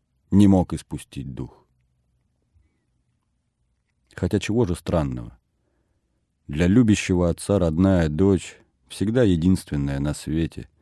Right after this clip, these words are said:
И чего он может ей пожелать, кроме прощения и любви,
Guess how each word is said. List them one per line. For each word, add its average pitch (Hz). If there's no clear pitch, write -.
И 104
чего 151
он 117
может 80
ей 80
пожелать, 82
кроме 80
прощения 87
и 80
любви, 76